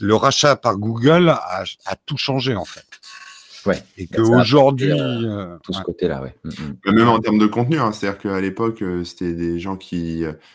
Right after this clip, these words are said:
Speaker 3: qui mettaient leurs vidéos, mais c'est quoi ? C'était les vidéos de la famille, c'était les vidéos les à la con, des trucs. C'était pas, euh, structuré comme maintenant on a, euh, des, euh, youtubeurs qui font des émissions ou qui font des séries de vidéos, qui... où il y a un objectif, où ils s'adressent vraiment à une audience.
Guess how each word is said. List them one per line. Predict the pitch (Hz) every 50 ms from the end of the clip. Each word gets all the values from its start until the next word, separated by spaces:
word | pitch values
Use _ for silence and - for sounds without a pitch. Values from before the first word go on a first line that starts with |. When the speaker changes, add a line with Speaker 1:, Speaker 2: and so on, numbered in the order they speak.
| _ _ _
Speaker 3:
qui | - - - 90 87 87 87
mettaient | 87 90 87 85 - -
leurs | 92 90 85
vidéos, | 87 92 104 123 131
mais | 127 107 87 80
c'est | - - 87 82
quoi ? | - - 95 95
C'était | 90 - - 82
les | 80 80
vidéos | 78 82 80 87 85 82
de | 82
la | 85 82
famille, | - - 82 85 98 104 107 107
c'était | 107 - - 85
les | 82 82
vidéos | 85 85 85 85 90 90 90
les | 85 82
à | 78 80
la | 80 80
con, | 78 - 98 101 101 101 101
des | 98 90
trucs. | - - 107 101 85 - -
C'était | - - 101 95
pas, | - 113 113 117 110
euh, | 104 98 95
structuré | 92 - - - 95 92 - - 110 113 123 120
comme | 117 110 95 95 98 92
maintenant | 90 90 87 87 90 104 107 110
on | 107 104 95 90
a, | 90 95 98 95 90
euh, | 80 80 78 _ _ - - - - _ _ _ -
des, | 82 82 87 90 90 90 87
euh, | 85 85
youtubeurs | 87 98 101 - - 98 92 92 101 107 113 113
qui | - - -
font | - - 92
des | 90 87 85 82 92
émissions | 90 87 85 - - - 120 120 117
ou | 113 107 104
qui | - -
font | - - - 90
des | 87 85
séries | - - - 92 92 90
de | 87
vidéos, | 92 90 87 90 90 98 107 113 113 113 110 101
qui... | - - - 87 85 87 87 85
où | 80 - -
il | 87 87
y |
a | 85
un | 87 90
objectif, | 87 85 92 92 90 - 127 123 -
où | -
ils | 95
s'adressent | - - 90 87 92 95 90
vraiment | 92 92 98 110 110
à | 101
une | 98 98
audience. | 101 107 117 110 - - -